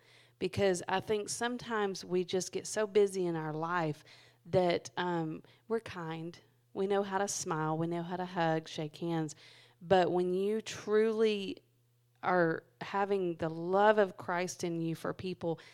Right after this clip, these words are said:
I believe that, that, that love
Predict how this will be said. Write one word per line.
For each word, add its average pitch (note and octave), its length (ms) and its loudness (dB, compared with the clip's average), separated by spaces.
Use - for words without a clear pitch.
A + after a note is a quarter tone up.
I F#3+ 120 2
believe G3 460 0
that, E3+ 280 0
that, F#3 320 4
that G3 340 4
love G3 640 8